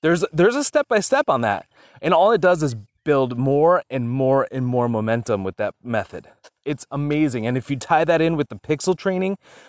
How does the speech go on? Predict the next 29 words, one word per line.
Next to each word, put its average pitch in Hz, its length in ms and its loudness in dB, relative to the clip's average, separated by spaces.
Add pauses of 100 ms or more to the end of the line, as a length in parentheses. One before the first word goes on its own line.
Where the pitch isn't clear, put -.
that 135 160 2
nobody 147 480 2
else 160 180 2
teaches, 165 540 -6 (760)
I've 151 160 2
heard 170 200 2
one 147 280 0
person 139 560 -2
mention 160 380 2
it, 170 220 0
that 143 100 -2
they 147 160 4
discovered 151 760 0
it, 175 200 2 (300)
even 156 200 2
though 143 140 6
I 135 140 4
figured 147 340 0
that 139 160 4
out 135 220 2
way 135 160 -2
before, 127 500 -2 (420)
right? 143 220 2
And 165 100 2
I'm 180 80 4
not 202 200 2
trying 190 220 2
to 160 60 2
brag. 131 520 2